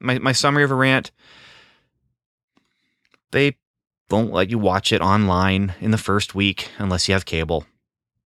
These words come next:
which I think is super stupid. But I went to Hulu, got the free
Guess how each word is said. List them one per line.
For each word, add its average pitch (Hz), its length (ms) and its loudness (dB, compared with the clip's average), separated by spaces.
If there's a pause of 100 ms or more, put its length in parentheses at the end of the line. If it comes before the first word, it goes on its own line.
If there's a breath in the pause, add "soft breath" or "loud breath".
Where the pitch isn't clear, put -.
(100)
which - 160 -6
I 95 60 0
think 87 180 -4
is 92 180 -4
super 101 500 0
stupid. 85 540 -4 (480 soft breath)
But 185 280 0 (420)
I 110 80 0
went 123 120 0
to 175 60 -4
Hulu, 117 380 2 (440)
got 110 280 -2
the 104 80 -4
free 131 840 0